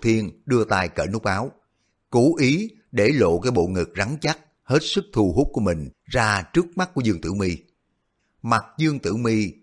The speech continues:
phút chốc đỏ bừng lên, cô cảm thấy không khí trong phòng bỗng trở nên ngột ngạt, thân thể nóng nực khó chịu. "Anh, anh định làm gì vậy?" Dương Tử Mi lo lắng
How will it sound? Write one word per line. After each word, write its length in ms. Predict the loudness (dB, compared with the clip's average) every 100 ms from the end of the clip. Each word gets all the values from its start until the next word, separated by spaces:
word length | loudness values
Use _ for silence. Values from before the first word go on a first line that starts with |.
| -2
phút 220 | -2 0
chốc 360 | -2 -2 -4 -4
đỏ 200 | 0 0
bừng 260 | 0 -2
lên, 240 | -2 -2 -4 -14 _ _ _
cô 180 | 2 2
cảm 200 | 0 -4 -4
thấy 220 | -4 -4
không 220 | -2 -4 -2
khí 260 | -2 0 0
trong 160 | -2 -2
phòng 280 | -4 -4 -14 _ -2
bỗng 260 | 0 0 -2
trở 140 | -2
nên 200 | 0 -4
ngột 220 | -4 -6 -4
ngạt, 220 | -6 -6 _ _ _
thân 200 | -2 -2
thể 280 | -2 -2 -2
nóng 240 | -4 -2
nực 140 | -2 -4 -2
khó 160 | 0
chịu. 340 | 0 -2 -4 -6 -12 _ _ _ _ _ _ _ _ -4
"Anh, 220 | -4 -4 -14 _ _ _ _ -4
anh 140 | 0
định 140 | 2
làm 260 | 2 -2 0
gì 180 | 0 2
vậy?" 420 | 2 2 0 -2 _ _ _ _ _ _ _
Dương 260 | 2 2 2
Tử 160 | -4
Mi 260 | 0 0 0
lo 200 | 0 0
lắng 320 | 0 -2 -6